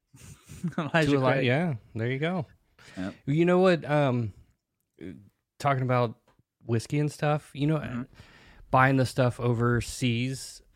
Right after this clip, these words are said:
Speaker 2: I was, one of the, one of the other guys had sent me this article about counterfeit whiskey. Did you know that was,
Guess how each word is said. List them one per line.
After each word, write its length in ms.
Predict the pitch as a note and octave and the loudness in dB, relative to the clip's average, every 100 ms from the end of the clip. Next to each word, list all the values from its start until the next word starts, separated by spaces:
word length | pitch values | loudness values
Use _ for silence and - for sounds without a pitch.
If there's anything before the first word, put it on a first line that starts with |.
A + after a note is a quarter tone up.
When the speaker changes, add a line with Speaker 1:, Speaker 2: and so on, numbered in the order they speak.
| - | 0
Speaker 2:
I 100 | A#2+ | 2
was, 400 | A#2 G#2+ - - _ E2 | 2 0 -6 -18 _ -4
one 240 | B2 C3 | 2 4
of 60 | B2+ | 4
the, 260 | A#2 A2 G#2 | 4 2 0
one 160 | A#2+ | 2
of 60 | A#2+ | 2
the 100 | A2 | 2
other 140 | G#2+ | 2
guys 260 | G#2 G2+ G#2 | 0 -2 -2
had 120 | G2+ - | -6 -6
sent 220 | B2+ - | -6 -4
me 140 | A2 | -4
this 400 | G2+ G2+ - - - - - | -4 -6 -8 -18 -20 -18 -2
article 440 | A2+ A2 - G#2+ | 0 0 0 -2
about 400 | G2+ G2+ F#2+ G2 - _ _ _ | -2 -2 -2 -6 -14 _ _ _
counterfeit 720 | - A#2 A2+ D3 - E3 F3 - _ | -4 0 0 0 0 -2 -2 -8 _
whiskey. 540 | A2+ A2+ - D#3 F3 D#3 - | -2 -2 -2 -6 -6 -6 -6
Did 120 | A2 | 0
you 100 | C3 | 2
know 140 | D3 | 2
that 160 | C#3+ C#3 | 0 0
was, 360 | C3+ B2 - | -2 -4 -8